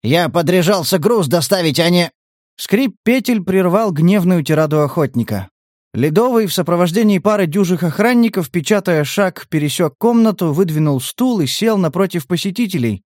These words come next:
уложив сцепленные в замок руки на столешницу. «Итак», — начал он, зябко подвигав плечами с наброшенной шинелью, «первым делом хочу объявить вам благодарность от имени Железного легиона за плодотворное сотрудничество».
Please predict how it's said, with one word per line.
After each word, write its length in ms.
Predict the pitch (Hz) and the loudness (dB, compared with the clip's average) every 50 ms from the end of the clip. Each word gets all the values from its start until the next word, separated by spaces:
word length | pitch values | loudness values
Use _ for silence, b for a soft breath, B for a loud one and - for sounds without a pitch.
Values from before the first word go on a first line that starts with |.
| _ _ - | _ _ -4
уложив 420 | 156 160 170 156 131 156 143 110 | 0 2 2 2 2 0 -2 -2
сцепленные 600 | - - - 175 156 139 135 135 127 127 127 123 | -4 -4 -2 -2 -2 0 0 0 2 2 2 0
в 80 | 104 104 | -2 -2
замок 380 | 110 147 147 147 135 120 - | -2 0 0 0 0 -2 -2
руки 220 | 160 202 214 - 165 | -4 -6 -4 -4 -4
на 120 | 151 143 | -4 -4
столешницу. 760 | 127 - 160 156 156 135 104 - - 92 - - - - - _ _ _ _ _ _ _ _ - | -4 -4 -2 -2 -2 -2 -4 -6 -8 -8 -8 -10 -14 -18 -20 _ _ _ _ _ _ _ _ -8
«Итак», — 560 | - 101 101 - - 160 180 202 220 214 - - B B B B B B B _ | -6 -6 -4 -2 0 0 0 0 -2 -4 -8 -14 B B B B B B B _
начал 400 | - 135 147 147 143 156 147 143 | 0 0 0 0 0 0 0 2
он, 320 | 143 143 139 131 113 92 - _ - | 2 2 2 0 0 -2 -4 _ -6
зябко 400 | 123 110 160 156 135 - - 139 | -2 0 0 0 0 -2 -6 -4
подвигав 480 | 131 139 120 131 143 147 139 135 127 - | -2 -2 -2 0 0 0 0 -2 -4 -2
плечами 440 | - 131 127 - - 160 156 147 | -4 -4 -2 0 0 0 0 0
с 100 | 131 - | -2 0
наброшенной 540 | - 139 123 123 139 135 123 - 135 127 123 | 0 0 0 0 0 0 0 0 0 0 0
шинелью, 640 | 110 - 151 143 143 135 127 113 104 107 104 95 85 _ _ _ _ _ _ _ _ - | 0 0 0 0 2 2 0 0 -2 -2 -4 -4 -6 _ _ _ _ _ _ _ _ -2
«первым 440 | 143 175 202 208 196 208 208 202 180 | 0 0 2 2 2 2 2 2 2
делом 340 | 196 240 240 240 226 214 | 2 2 2 2 0 0
хочу 300 | 180 214 202 165 - 220 | 0 -2 -2 0 0 0
объявить 440 | 214 196 185 185 202 196 240 220 170 | 0 0 0 0 0 0 0 0 0
вам 220 | 180 202 202 196 175 | 0 0 2 0 0
благодарность 1000 | 156 170 185 180 165 180 165 139 180 196 220 226 226 226 233 226 - - - 190 | 2 2 2 2 2 0 0 2 0 2 2 2 2 2 2 2 0 0 -2 -2
от 160 | 160 - - | -2 0 2
имени 320 | 226 220 220 214 208 196 | 2 2 4 4 4 2
Железного 580 | 165 151 185 175 190 185 175 151 160 156 143 143 | 2 2 2 2 2 2 2 0 0 0 2 2
легиона 560 | 135 135 113 127 147 165 202 226 233 226 214 | 0 0 0 2 2 2 2 2 2 2 2
за 140 | 180 220 226 | 2 0 -2
плодотворное 1000 | 185 214 220 214 180 202 196 - 151 127 139 156 170 175 175 175 180 185 180 175 | 0 0 0 0 2 0 0 0 0 0 2 2 2 2 2 0 2 2 2 0
сотрудничество». 1040 | 165 - 196 180 - 185 160 135 101 98 110 90 - 110 101 - - 104 110 110 98 | 0 0 -2 -2 0 0 0 0 0 0 -2 -2 -2 -6 -6 -6 -4 -2 -2 -2 -4